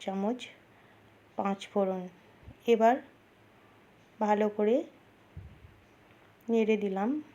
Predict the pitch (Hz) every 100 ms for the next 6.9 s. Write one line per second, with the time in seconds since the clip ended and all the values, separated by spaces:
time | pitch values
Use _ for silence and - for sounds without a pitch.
0 | - - 226 - 226 214 208 208 202 202
1 | 208 196 196 202 202 208 208 208 - 262
2 | - - - - - - _ _ _ -
3 | _ - _ - - 208 202 214 208 220
4 | 214 208 220 214 214 208 208 196 208 277
5 | 381 - - - - _ - - _ -
6 | _ _ 208 208 196 190 185 -